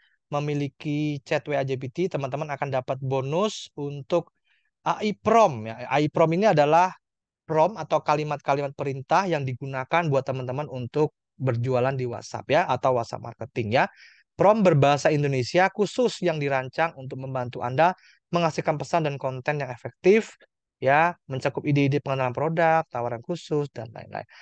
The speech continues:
Oke, saya tertarik. Berapa biayanya? Oke ya. Oke, normalnya sembilan ratus tujuh puluh lima ya, tapi tidak perlu semahal itu. Nah, promonya adalah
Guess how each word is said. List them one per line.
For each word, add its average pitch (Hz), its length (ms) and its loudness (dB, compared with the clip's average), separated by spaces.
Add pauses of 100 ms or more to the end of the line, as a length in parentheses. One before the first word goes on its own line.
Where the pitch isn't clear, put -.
(200)
Oke, - 240 4
saya 214 160 4
tertarik. 196 400 4
Berapa 160 480 4
biayanya? 160 1400 4
Oke - 240 -10
ya. 180 160 2 (640)
Oke, 185 560 0 (160)
normalnya 127 400 -2
sembilan 131 240 0
ratus 131 80 -8
tujuh 123 160 -2
puluh 123 140 -4
lima 147 180 0 (320)
ya, 135 320 -6 (640)
tapi 131 220 -2
tidak 127 160 2
perlu 127 100 2
semahal 120 320 -2
itu. 180 720 0
Nah, 170 400 0
promonya 175 640 -2
adalah 143 320 0